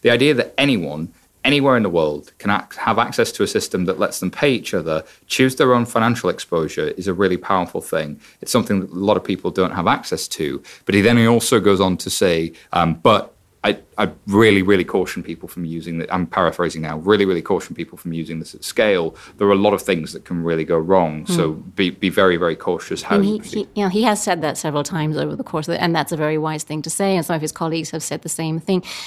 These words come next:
Speaker 2: That doesn't stop the, the community, though, from developing on Ethereum. And, like, we can say from that point of view, Ethereum has already been wildly successful, just from the creativity and experimentation going on on top of it. And that's, in a way, why it's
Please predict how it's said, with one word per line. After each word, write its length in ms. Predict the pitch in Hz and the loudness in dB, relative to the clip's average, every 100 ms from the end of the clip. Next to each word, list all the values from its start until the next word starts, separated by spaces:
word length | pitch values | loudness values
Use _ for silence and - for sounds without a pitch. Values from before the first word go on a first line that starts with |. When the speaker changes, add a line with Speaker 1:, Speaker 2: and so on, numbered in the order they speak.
| - | -6
Speaker 2:
That 100 | 247 | -2
doesn't 200 | 240 240 | 0 -2
stop 440 | - 240 - - - | 0 0 0 -6 -12
the, 480 | 190 190 190 180 170 160 | -4 -2 0 0 -2 -4
the 160 | 175 175 | -4 0
community, 420 | 185 220 208 165 | 2 4 2 0
though, 220 | 147 170 | -2 -2
from 320 | - 180 180 | -2 -2 0
developing 480 | 170 170 175 180 175 | 0 0 -2 -2 -4
on 40 | |
Ethereum. 420 | 170 170 180 185 220 | -4 -4 -4 -2 -2
And, 100 | 190 | -2
like, 160 | 165 | -4
we 80 | 160 | -6
can 100 | 170 | -8
say 160 | - 160 | -6 -6
from 160 | 156 | -2
that 180 | 175 240 | -2 -2
point 180 | 185 170 | -2 -2
of 60 | 160 | -2
view, 100 | 180 | -4
Ethereum 340 | 156 160 151 | -4 -2 -2
has 240 | 180 208 | -2 -2
already 320 | 165 185 233 165 | 0 0 0 0
been 320 | 156 147 - - - _ - | -2 -2 -6 -14 -20 _ -8
wildly 560 | 151 165 175 160 156 | 0 2 2 0 -2
successful, 680 | - 156 - 208 - - 170 | -4 -4 -2 -2 -4 -8 -8
just 220 | 160 - | -6 -4
from 140 | 175 165 | -4 -4
the 60 | |
creativity 760 | - 175 160 160 202 185 185 160 | -4 -4 -4 -4 -4 -4 -4 -4
and 80 | 151 | -4
experimentation 920 | - 165 160 156 175 180 175 160 156 | -6 -4 -2 -2 -2 -2 -2 -2 -2
going 200 | 156 160 | -2 -2
on 80 | 151 | -2
on 80 | |
top 180 | 151 214 | -4 -4
of 80 | 160 | -2
it. 140 | 160 - - - | -2 -4 -16 -6
And 160 | 208 196 | 0 0
that's, 260 | 208 - 214 | 0 -4 -4
in 100 | 202 | -2
a 60 | |
way, 160 | 196 202 | -2 -2
why 640 | 180 175 180 185 180 180 - | -2 0 0 0 -2 -4 -8
it's 280 | 180 - | -10 -10